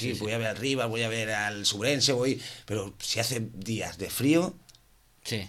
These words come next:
Speaker 2: si, por la mañana, pues, te levantas, almuerzas, vas a ver el partido
Speaker 1: Sí,
Speaker 2: y
Speaker 1: sí,
Speaker 2: echas el
Speaker 1: sí.
Speaker 2: vermú. Creo, vamos, creo, para mí, ¿no? Tampoco lo
Speaker 1: Ujú, ujú.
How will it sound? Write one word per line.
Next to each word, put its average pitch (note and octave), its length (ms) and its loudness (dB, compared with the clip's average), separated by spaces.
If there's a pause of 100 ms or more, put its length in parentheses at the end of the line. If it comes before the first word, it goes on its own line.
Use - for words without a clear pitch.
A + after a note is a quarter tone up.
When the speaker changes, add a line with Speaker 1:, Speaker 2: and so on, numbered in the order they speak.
(160)
Speaker 2:
si, A2 120 -4 (300)
por G#2 100 -8
la A2 100 -8
mañana, C3 420 -2
pues, G2 280 -4 (360)
te G2+ 120 -12
levantas, A#2+ 480 0
almuerzas, C3+ 680 2 (420)
vas G2 200 0
a A2 60 2
ver A#2 80 4
el G#2 40 2
partido D#3 680 6
Speaker 1:
Sí, C#3+ 100 4
Speaker 2:
y - 20 6
Speaker 1:
sí, A#2 120 8
Speaker 2:
echas A#2 120 8
el G#2+ 60 6
Speaker 1:
sí. - 60 -
Speaker 2:
vermú. G#2+ 300 2 (420)
Creo, A2+ 320 0
vamos, G2+ 260 0
creo, G#2+ 260 4
para D#2+ 160 0
mí, F#2+ 200 4
¿no? E2+ 180 0
Tampoco F2 320 2
lo F#2+ 260 6
Speaker 1:
Ujú, F#2 120 0
ujú. F#2+ 320 -6